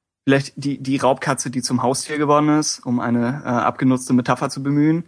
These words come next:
Aber er ist interessanter in dieser Zeit, wo er selbst noch in sich im Konflikt steht. Und noch ein Buch aus dieser Zeit mit, mit Honor Among Thieves klingt interessant, auch wenn ich immer noch mal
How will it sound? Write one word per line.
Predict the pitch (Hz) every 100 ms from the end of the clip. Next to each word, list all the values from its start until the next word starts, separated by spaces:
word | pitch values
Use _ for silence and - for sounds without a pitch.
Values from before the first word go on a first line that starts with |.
| _ -
Aber | 123
er | 127
ist | 160 - 165
interessanter | 156 165 147 151 156 135
in | 135
dieser | 131 123
Zeit, | - 127 123
wo | 123
er | 120
selbst | 123 - 127
noch | 113 - _ _ _ _
in | 131 123
sich | 120 120
im | 117 117
Konflikt | 117 - 127 -
steht. | 117 110 110 _ _ _ _ _
Und | - 117 120 120 - - _ _ _ _ _ _ _ -
noch | 131 143 -
ein | 139 143
Buch | 143 147
aus | 143 139
dieser | 131 123 120
Zeit | - 127 127
mit, | 127 120 - - -
mit | 113 113 -
Honor | 120
Among | 117 117 120
Thieves | 131 127 - _ _ -
klingt | 156 202 233
interessant, | 156 147 - 147 262 - _ _ _ _
auch | 143 143 - _ _ _ -
wenn | 131 135
ich | 127 - -
immer | - 139
noch | 131 127
mal | 123 120 117 117 120